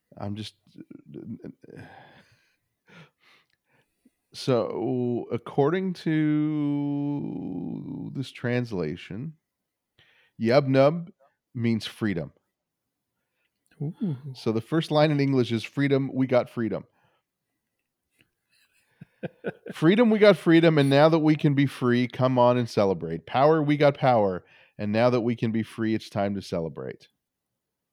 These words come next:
Speaker 1: Celebrate the freedom, celebrate the power, celebrate the glory, celebrate the love."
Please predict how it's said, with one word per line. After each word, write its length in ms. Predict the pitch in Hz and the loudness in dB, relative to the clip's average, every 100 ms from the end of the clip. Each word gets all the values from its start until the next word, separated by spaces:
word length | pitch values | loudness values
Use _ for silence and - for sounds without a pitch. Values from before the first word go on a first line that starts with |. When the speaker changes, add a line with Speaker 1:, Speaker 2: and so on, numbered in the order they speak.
| _ _ _ _ _ | _ _ _ _ _
Speaker 1:
Celebrate 500 | - 120 139 139 135 | -4 2 4 4 2
the 60 | 131 | 0
freedom, 400 | - 127 123 120 | -2 0 0 -2
celebrate 460 | - 117 117 117 117 | 2 2 2 0 -2
the 60 | |
power, 400 | 113 107 104 110 | -6 -2 0 0
celebrate 520 | 107 - 110 113 107 104 | -2 0 0 2 -2 -4
the 80 | |
glory, 400 | 101 95 95 95 | -6 -2 -2 -2
celebrate 500 | 92 90 87 85 85 85 | -6 -8 -8 -6 -8 -8
the 80 | |
love." 320 | 78 73 - | -8 -8 -10